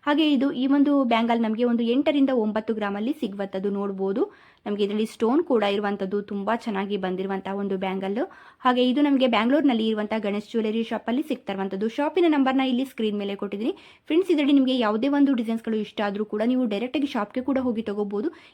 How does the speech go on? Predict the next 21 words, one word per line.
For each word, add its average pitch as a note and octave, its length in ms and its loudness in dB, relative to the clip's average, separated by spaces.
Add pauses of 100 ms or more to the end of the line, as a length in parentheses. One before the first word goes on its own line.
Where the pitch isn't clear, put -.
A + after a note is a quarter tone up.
ಇಲ್ಲಾಂದ್ರೆ E4 340 4
ನೀವು D4+ 200 4
ಈ B3+ 120 4
ಒಂದು A#3+ 240 2
ಡಿಸೈನ್ G#3 280 -2
ನ G#3+ 60 -4
ಸ್ಕ್ರೀನ್‌ಶಾಟ್ D4+ 520 -2
ಮಾಡ್ಬಿಟ್ಟು G3+ 380 -2
WhatsApp B3+ 460 0
ಮೂಲಕ G#3+ 240 -4
ಆರ್ಡರ್ G3+ 320 -4
ಮಾಡ್ಬೋದು. G#3+ 460 -2
ಫ್ರೀ A3 180 -4
ಶಿಪ್ಪಿಂಗ್ A3 340 -6
ಕೂಡ G#3 160 -4
ಇರುತ್ತೆ. G#3 280 -4
ಶಾಪಿನ G#3+ 360 -6
ನಂಬರ್ನ G#3+ 360 -2
ಅಲ್ಲೇ G#3 240 -2
ಕೊಟ್ಟಿರ್ತೀನಿ, G#3 580 -6 (500)
ನೋಡ್ಬೋದು. G3 460 -2